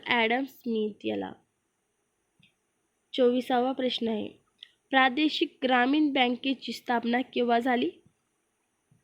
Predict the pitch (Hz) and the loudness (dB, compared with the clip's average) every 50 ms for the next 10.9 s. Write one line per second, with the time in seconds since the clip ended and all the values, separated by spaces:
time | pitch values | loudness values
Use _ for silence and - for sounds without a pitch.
0 | _ _ _ _ _ - 247 240 247 240 240 254 233 233 226 226 240 - - 330 | _ _ _ _ _ -4 2 4 4 4 4 2 0 0 0 0 0 0 -2 -4
1 | - - 285 247 233 - - 208 202 - _ - 208 - - _ _ _ _ _ | -2 -2 -2 -4 -2 -2 -4 -6 -6 -6 _ -8 -8 -8 -10 _ _ _ _ _
2 | _ _ _ _ _ _ _ _ _ _ _ _ _ _ _ _ _ - - _ | _ _ _ _ _ _ _ _ _ _ _ _ _ _ _ _ _ -20 -20 _
3 | _ _ - 269 262 254 - 311 311 - - 311 302 311 311 302 - 302 302 285 | _ _ 0 0 0 2 2 0 2 2 2 4 4 4 4 2 2 0 0 0
4 | - 330 339 320 302 302 311 294 - 302 269 262 285 285 294 - - _ _ _ | 0 0 2 2 4 4 2 2 2 0 0 2 2 0 0 -2 -6 _ _ _
5 | - - _ _ _ _ _ _ _ _ _ _ _ _ - - _ _ _ - | -20 -20 _ _ _ _ _ _ _ _ _ _ _ _ -20 -20 _ _ _ -8
6 | - - - 311 302 285 285 269 - - 247 226 - 214 214 - - 220 214 220 | -4 0 2 2 2 2 2 0 -2 -2 -4 -4 -2 -4 -4 -4 -4 -6 -8 -10
7 | - - 226 214 - _ _ _ _ _ _ _ _ _ _ - _ _ _ _ | -12 -16 -20 -20 -20 _ _ _ _ _ _ _ _ _ _ -20 _ _ _ _
8 | _ _ _ - - 294 269 269 285 285 302 302 285 311 339 320 349 294 - 285 | _ _ _ -8 -2 0 0 2 4 4 4 4 6 6 4 4 4 0 0 0
9 | 262 262 262 240 - 285 277 254 220 214 - 247 240 240 240 240 240 240 - 277 | 0 2 0 0 0 2 4 4 4 4 2 2 2 2 2 2 2 2 0 0
10 | 269 240 - 233 208 208 208 - - 262 254 220 220 - 262 262 262 | 0 0 -2 -4 -4 -6 -8 -4 -2 -2 -2 -2 0 0 2 2 2